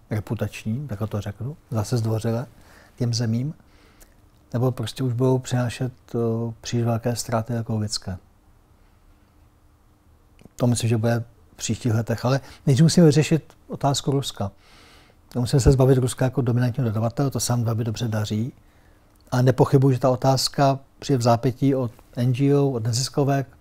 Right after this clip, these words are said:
od O S N, od dalších. Zda náhodou někteří z těch dodavatelů nových, který Evropa má, nejsou tak malinko, mm,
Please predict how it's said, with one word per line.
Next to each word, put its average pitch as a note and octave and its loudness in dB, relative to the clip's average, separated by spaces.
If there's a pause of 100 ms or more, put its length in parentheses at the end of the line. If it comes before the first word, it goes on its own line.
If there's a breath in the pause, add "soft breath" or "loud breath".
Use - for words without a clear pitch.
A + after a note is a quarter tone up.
(500 soft breath)
od B2+ -10
O B2+ -2
S B2 0
N, C3 0
od A#2 -2
dalších. B2+ -2 (960 soft breath)
Zda D3+ 2
náhodou C#3+ 6
někteří C3+ 4
z - -6
těch B2+ 2
dodavatelů C3 2
nových, A#2 0
který A#2+ -4
Evropa A#2+ -6
má, A#2+ -4 (640 soft breath)
nejsou C3 -2
tak A#2 -6
malinko, B2+ 0 (1120)
mm, A2 -4